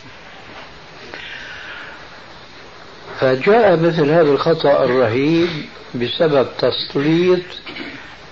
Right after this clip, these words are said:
المفاهيم الفقهية المتأخرة أو الاصطلاحية على تعبير لإمام قرشي عربي، ألا وهو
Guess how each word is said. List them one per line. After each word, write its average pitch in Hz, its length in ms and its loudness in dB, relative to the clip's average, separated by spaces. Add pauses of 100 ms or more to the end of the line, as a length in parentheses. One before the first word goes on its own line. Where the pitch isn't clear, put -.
المفاهيم 127 840 2
الفقهية 123 760 2
المتأخرة 131 960 0 (680)
أو 139 140 6
الاصطلاحية 143 1000 2 (640)
على 123 320 0
تعبير 147 880 4 (840)
لإمام 139 880 4 (140)
قرشي 143 640 4
عربي، 110 640 2 (120)
ألا 120 280 4
وهو 123 480 4